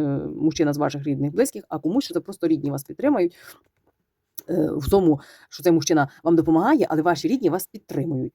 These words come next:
у цьому. Не скажуть, що "ой, там він поганий", будуть вас відговарювати. Не, не приймай його допомогу. Ні, навпаки, підтримують вас. Ну, от якось так. Гарний подарунок січня, чого вам і бажаю. Хай збудеться все на добре і на благо. Дякую вам за увагу, а ви подякуйте мені, е,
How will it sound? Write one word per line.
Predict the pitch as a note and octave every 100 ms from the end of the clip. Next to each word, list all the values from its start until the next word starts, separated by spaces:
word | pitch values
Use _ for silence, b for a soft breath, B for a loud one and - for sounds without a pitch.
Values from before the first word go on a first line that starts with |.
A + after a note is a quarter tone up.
| -
у |
цьому. | C#3 C3+ B2
Не | E3
скажуть, | - C#3
що | C#3 -
"ой, | A#3
там | D3+
він | D3 C#3+
поганий", | D3 A3+ E3
будуть | D3+ D3+
вас | C#3+
відговарювати. | C#3 D3+ C3+ B2 A#2+ - -
Не, | F3
не | E3+
приймай | F3 F#3 C#3
його | C3+
допомогу. | B2 C#3+ C3 C3
Ні, | F3 D3
навпаки, | E3+ F3 G#3
підтримують | E3 - C#3 C3+ - -
вас. | - _ _ _ -
Ну, | C#3 C3
от | E3+ -
якось | D#3 C#3+
так. | - C#3+ _ _ _ b b b b b b b _
Гарний | - D3 C3+
подарунок | C3+ D#3 D3+ C#3 - _ _
січня, | - C#4 A3+ A3
чого | - F3
вам | E3 C#3
і |
бажаю. | D3 C3 C#3+ A#2+ C3 C#3
Хай | C3 -
збудеться | C#3+ F3 - -
все | D#3 - D#3 -
на | D3+
добре | C3 F3 F#3 F3
і | C#3+ D#3+
на | D3
благо. | C#3 C#3 C3 B2+ - _
Дякую | - C3 C#3
вам | C#3+ B2
за | - D3
увагу, | C#3+ G3+ C4 -
а | D3
ви | C#3+ C#3+ -
подякуйте | D3+ C#3 D3+ C#3+
мені, | C#3+ D3 C#3+ - - - -
е, | D3